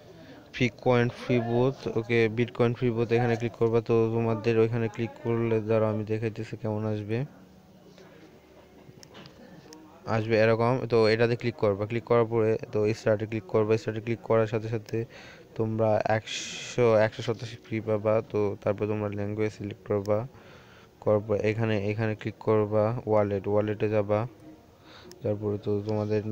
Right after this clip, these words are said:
আমার আছে নয়শো নয় সাতাশি, তো তোমাদেরকে এখানে তোমরা এমন পাবা। তো তারপরে তুমি ফ্রি Bitcoin-এ প্রতিদিন ক্লিক করলে, আহ,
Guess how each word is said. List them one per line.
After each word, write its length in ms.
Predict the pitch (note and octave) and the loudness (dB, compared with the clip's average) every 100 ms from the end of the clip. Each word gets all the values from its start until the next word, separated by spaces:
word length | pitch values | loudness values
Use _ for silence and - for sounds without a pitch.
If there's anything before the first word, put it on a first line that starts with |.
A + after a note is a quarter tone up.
| G#2+ | -2
আমার 320 | A2+ A#2 A#2 | 0 2 2
আছে 180 | A#2 A#2+ | 2 0
নয়শো 560 | A2+ A2+ A2 A#2+ A2 A2+ | 0 0 2 2 4 4
নয় 460 | A2+ A2 A2 A2 - - | 2 -2 -2 -8 -10 -6
সাতাশি, 380 | A2+ A2 A2+ A2+ | -4 -2 -4 -6
তো 80 | A2 | -8
তোমাদেরকে 600 | A2 A2 G#2+ G#2+ G#2+ G#2+ | -4 -2 -2 -4 -4 -2
এখানে 340 | G#2+ A2 G#2+ G#2 - - G#2 - | -2 -2 -4 -8 -12 -18 -18 -14
তোমরা 280 | A#2+ A#2+ A#2 | -4 2 4
এমন 240 | A2 A2+ A2+ | 4 2 0
পাবা। 420 | G#2+ G#2 A#2 C3 A#2+ | -2 0 -2 -4 -2
তো 140 | A2 | 0
তারপরে 640 | G#2+ G#2 G#2+ G#2 G#2 G#2 | 0 -2 -2 -2 -2 -4
তুমি 280 | G#2 G#2 G#2 | -6 -6 -6
ফ্রি 240 | - A2+ | -6 -4
Bitcoin-এ 520 | G#2 G#2+ G#2+ - G#2+ G#2 | -2 -4 -4 -2 -2 -4
প্রতিদিন 520 | - G#2 G2+ G#2+ G#2 | -8 -12 -8 -8 -8
ক্লিক 240 | - A2 - - | -6 -8 -8 -6
করলে, 380 | A2 A2 G#2 A2 - - - - - | -4 -2 -2 -4 -6 -16 -14 -16 -4
আহ, 380 | G#2 G2 F#3+ F#3 | 0 2 0 -2